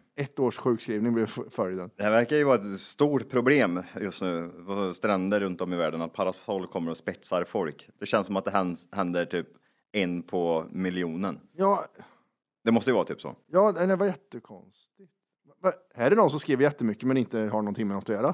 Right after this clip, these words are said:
Speaker 2: Ja, det är någon.
Speaker 1: Petra.
Speaker 2: Mm, tjena Petra.
Speaker 1: Garden City Beach.
Speaker 2: Yes.
Speaker 1: Där hyrde vi ett hus för tiotal år sedan. Det här är tiotal år sedan, Johan.
Speaker 2: Ja, ja, ja, ja.
Speaker 1: Folk måste ha blivit klokare sedan dess, för då var det inte många parasoller, parasoller.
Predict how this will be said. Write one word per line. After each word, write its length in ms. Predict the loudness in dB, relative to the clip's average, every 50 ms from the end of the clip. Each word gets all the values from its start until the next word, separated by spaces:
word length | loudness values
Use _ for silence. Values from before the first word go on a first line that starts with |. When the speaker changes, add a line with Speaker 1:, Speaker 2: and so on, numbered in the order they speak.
| -2 _
Speaker 2:
Ja, 220 | 2 4 4 4 4
det 100 | 2 0
är 40 |
någon. 200 | -2 -4 -6 -8 -12 _ _ _ _ _ _ _ _ _ _ _ _ _ 2
Speaker 1:
Petra. 400 | 4 4 4 6 6 6 6 6 2 -4 _
Speaker 2:
Mm, 300 | 2 2 2 2 0 -2
tjena 180 | -6 -6 -6 -6
Petra. 220 | -6 -8 -10 -12 4 6
Speaker 1:
Garden 380 | 8 8 10 8 8 6 4
City 300 | 4 4 2 2 2 0
Beach. 400 | 2 2 2 2 0 -4 -12 -14 -18 _ _ -2
Speaker 2:
Yes. 340 | 0 0 0 -2 -6 -12 -16 _ _ _ _ 2
Speaker 1:
Där 80 | 6
hyrde 260 | 6 8 8 6 8 6
vi 60 | 6
ett 140 | 6 6 6
hus 260 | 6 6 6 4 2
för 100 | 0 -2
tiotal 680 | 0 2 2 2 4 4 2 2 2 4 4 4 4
år 140 | 4 2 0
sedan. 180 | -2 -4 0
Det 60 | 4 4
här 80 | 6
är 40 | 6
tiotal 520 | 6 4 4 4 6 6 6 6 6 6
år 100 | 6 6
sedan, 140 | 6 4 2
Johan. 240 | 2 2 0 -2 -4 -10 _ _
Speaker 2:
Ja, 400 | -2 2 2 2 4 4 4 4
ja, 80 | 4
ja, 200 | 2 0 -2 -6 -8 -6
ja. 140 | -4 2 6
Speaker 1:
Folk 200 | 8 8 8 8
måste 220 | 4 4 4 4
ha 20 | 4
blivit 200 | 4 4 4 4
klokare 380 | 4 4 4 4 2 0 0
sedan 140 | 0 2 2
dess, 240 | 2 2 0 -2 -8
för 340 | 0 2 4 4 4 2 -2
då 220 | -2 4 6 6 8
var 120 | 8 6
det 40 | 4
inte 120 | 4 2
många 200 | 0 2 0 0
parasoller, 600 | 2 2 2 2 2 0 0 0 0 -2 -4 -4 -6 -12 -18 -20 _ _
parasoller. 580 | 2 2 2 2 2 2 2 0 -2 -4 -8